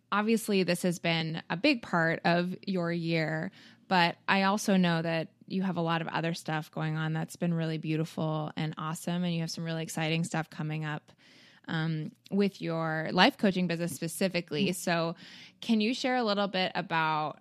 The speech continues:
Speaker 1: um, like, what, I feel like you've, you've come into your own and, like, your vision for what you want your path to be with your clients and, like, your business have, has really shifted. Um, so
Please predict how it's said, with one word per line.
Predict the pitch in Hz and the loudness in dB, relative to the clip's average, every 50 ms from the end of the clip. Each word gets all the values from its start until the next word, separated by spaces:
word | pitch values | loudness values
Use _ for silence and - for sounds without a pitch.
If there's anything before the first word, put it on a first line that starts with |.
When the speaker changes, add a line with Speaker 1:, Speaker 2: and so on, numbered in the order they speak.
| _ - | _ -6
Speaker 1:
um, | 175 165 160 156 151 139 127 104 - - _ - _ _ _ _ _ - _ _ _ _ _ _ _ | -6 -4 -4 -6 -6 -8 -8 -8 -10 -12 _ -20 _ _ _ _ _ -20 _ _ _ _ _ _ _
like, | - 196 185 - | -4 -4 -4 -2
what, | 175 175 160 175 175 170 170 156 - - - _ _ _ _ _ - - _ - - - - - | -4 -6 -2 0 0 2 2 0 -2 -6 -20 _ _ _ _ _ -16 -16 _ -12 -14 -4 0 0
I | 208 | 2
feel | - 262 254 | 4 4 4
like | 247 240 214 | 4 4 6
you've, | 220 214 202 190 - _ - | 4 4 4 2 -4 _ 0
you've | 214 196 - | 0 0 2
come | - 214 202 | 2 4 6
into | 196 202 - 202 | 6 4 4 2
your | 185 - - - | -2 -2 0 0
own | 170 165 160 165 185 214 | 0 0 2 2 2 2
and, | - - 185 170 | 2 2 2 2
like, | 170 165 - | 0 0 -2
your | - - 180 165 170 170 165 165 170 170 160 - | -6 -6 -4 -2 -2 -2 -2 -2 -2 -4 -4 -4
vision | 180 170 170 170 175 170 185 190 190 190 202 214 - | -4 2 4 4 4 4 2 2 2 2 2 0 0
for | - - - 190 175 | -4 -2 -2 -2 0
what | 165 165 143 | 0 0 0
you | - 175 175 | 0 0 0
want | 151 165 165 160 160 165 165 160 _ _ | 0 0 -2 0 0 -2 -2 -4 _ _
your | - - 160 | -8 -6 -6
path | 156 - - 156 143 175 - | -6 -4 -2 -2 -2 -2 -4
to | - 190 175 | -4 -4 -2
be | - 175 170 170 | 0 -2 -2 -2
with | 165 160 | -4 -6
your | - 113 - | -8 -10 -12
clients | - - 262 240 226 220 208 - | -4 -2 0 2 2 2 0 -2
and, | 180 165 | -4 -4
like, | 165 160 156 | -4 -6 -6
your | 165 156 | -6 -8
business | 156 _ 165 156 165 202 202 220 226 - | -6 _ -6 -4 -2 -2 -2 -2 -2 -2
have, | 202 185 175 175 170 - | -4 -4 -4 -6 -8 -2
has | - 190 180 175 | -2 -2 0 0
really | 175 165 156 156 | -2 -4 -4 -4
shifted. | - - - - 151 160 - - 247 269 302 330 330 330 - - - - - - _ | -6 -6 -6 -6 -6 -8 -4 -2 -2 0 0 -2 -2 -6 -10 -12 -18 -18 -18 -12 _
Um, | - 190 180 175 170 - | -2 0 0 0 -2 -6
so | - - - 208 185 180 175 165 | -8 -6 -2 0 0 2 0 -2